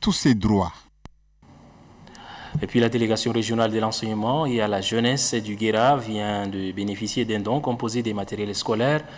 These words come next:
Speaker 2: C'est un geste de la Fondation Grand Cœur. Abdelhadi Mohamed Saleh Babayaro.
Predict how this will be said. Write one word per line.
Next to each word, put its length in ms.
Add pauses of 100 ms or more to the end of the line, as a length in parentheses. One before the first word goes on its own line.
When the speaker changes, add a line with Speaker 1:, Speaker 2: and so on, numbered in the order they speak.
(200)
Speaker 2:
C'est 200
un 80
geste 320
de 100
la 100
Fondation 840 (180)
Grand 220
Cœur. 320
Abdelhadi 560
Mohamed 360
Saleh 280
Babayaro. 400